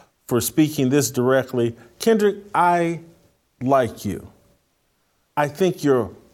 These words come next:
way out over your skis.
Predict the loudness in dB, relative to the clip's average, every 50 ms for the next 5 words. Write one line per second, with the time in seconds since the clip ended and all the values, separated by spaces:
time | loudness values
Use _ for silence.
0 | _ -8 -6 -2 0 0 2 4 4 4 6 6 6 6 6 6 6 6 4 4
1 | 2 2 2 2 4 4 4 2 0 -2 -8 -16 -20 _ _ _ _ _ _ 2
2 | 4 4 4 4 4 2 2 2 4 4 4 4 2 0 -2 -4 -4 -2 -2 -2
3 | -4 -6 -10 -14 -18 -20 -20